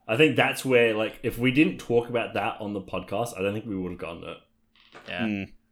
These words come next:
Speaker 2: But you got it. So you gotta take the win.
Speaker 1: Yeah.
Speaker 3: Ugh.
Speaker 2: You don't get the bonus points,
Speaker 3: That
Speaker 2: but you take
Speaker 3: I,
Speaker 2: the win.
Speaker 3: I will say I feel like I earned that victory.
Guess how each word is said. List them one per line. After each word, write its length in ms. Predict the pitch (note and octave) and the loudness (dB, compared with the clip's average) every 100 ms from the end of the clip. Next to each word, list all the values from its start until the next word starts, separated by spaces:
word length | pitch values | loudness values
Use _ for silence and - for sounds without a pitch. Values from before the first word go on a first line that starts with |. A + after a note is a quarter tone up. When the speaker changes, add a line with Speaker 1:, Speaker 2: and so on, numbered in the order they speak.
| _ _ _ _ - _ _ _ _ _ _ _ _ _ _ - _ A#2 | _ _ _ _ -20 _ _ _ _ _ _ _ _ _ _ -20 _ -2
Speaker 2:
But 140 | A#2 | -2
you 80 | B2 | 2
got 160 | B2+ A#2+ | 2 2
it. 100 | - _ _ | -4 _ _
So 120 | - B2 | -10 -6
you 100 | A#2+ | -4
gotta 120 | A#2+ | -4
take 180 | B2 A#2+ | -4 -4
the 80 | |
win. 220 | A#2 A2 G#2+ _ _ _ _ _ _ _ - | -4 -4 -6 _ _ _ _ _ _ _ -8
Speaker 1:
Yeah. 260 | G#2 F#2+ - - | -6 -6 -8 -2
Speaker 3:
Ugh. 240 | B2 B2 - - _ _ _ | 0 0 -2 -20 _ _ _
Speaker 2:
You 80 | B2 | -2
don't 100 | C3 | 0
get 120 | D3 | 0
the 60 | C#3 | 0
bonus 240 | C#3+ C3+ | 2 2
points, 300 | - C3 C#3+ C#3+ | 0 -6 -4 -2
Speaker 3:
That 180 | D#3+ - _ _ _ _ _ | -2 -2 _ _ _ _ _
Speaker 2:
but 120 | - F#2 | -18 -8
you 100 | G2+ | 6
take 60 | C#3+ | 6
Speaker 3:
I, 120 | D3+ | 6
Speaker 2:
the 40 | |
win. 120 | G#2 F2+ | 2 6
Speaker 3:
I 140 | D3 | 8
will 260 | D3+ E3 D#3+ | 8 2 2
say 400 | - D#3+ E3 E3+ | 6 8 8 8
I 180 | B2+ C3 | 6 4
feel 280 | B2+ C#3+ C#3+ | 2 0 4
like 220 | C#3 C3+ | 4 4
I 120 | C#3 | 2
earned 320 | C#3+ C3+ A#2+ G#2 | 2 0 0 0
that 160 | F#2+ | -2
victory. 480 | G2 F2 F2 E2+ | -6 -8 -8 -4